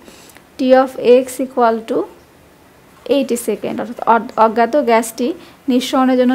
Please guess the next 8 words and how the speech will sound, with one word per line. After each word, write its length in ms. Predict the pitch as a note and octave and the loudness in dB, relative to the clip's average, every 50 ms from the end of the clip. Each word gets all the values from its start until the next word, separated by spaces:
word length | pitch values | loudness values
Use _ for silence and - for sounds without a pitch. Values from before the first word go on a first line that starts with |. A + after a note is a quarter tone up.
| B3+ - | 0 -2
সময় 280 | C4+ B3 A#3+ A#3+ A#3+ A#3+ A#3 | -2 -2 0 0 0 2 2
লাগছে 320 | A3+ A#3+ A#3+ - - E4 F4+ A4+ A4 - - - - - - C4+ | 0 0 -2 -6 -8 -4 -4 -4 -6 -8 -20 -20 -12 -2 0 0
এইটি 220 | C#4+ B3+ C#4 B3+ A#3 - | 0 0 -2 -6 -8 -6
সেকেন্ড। 320 | - - - - - - - - - - - - - - - - - - - - B3+ | -12 -12 -12 -14 -18 -16 -18 -20 -20 -20 -20 -20 -20 -20 -20 -20 -20 -16 -4 2 2
এরপর 200 | C4+ C4 C4 E4 D#4 D4+ | 2 4 4 2 2 4
আমরা 140 | C#4+ D4 D4 C4 C4+ | 4 4 2 4 2
জানি 240 | B3 B3 B3 D4 F#4 - - - - - - - - - - _ _ - - _ - G#3+ A3+ | 2 4 2 0 0 -4 -10 -16 -20 -20 -20 -20 -20 -20 -20 _ _ -20 -20 _ 2 2 2
অক্সিজেনের 460 | A3 A3 - - C4+ C4+ C4+ C#4 C4+ | 2 2 -4 0 2 2 4 4 2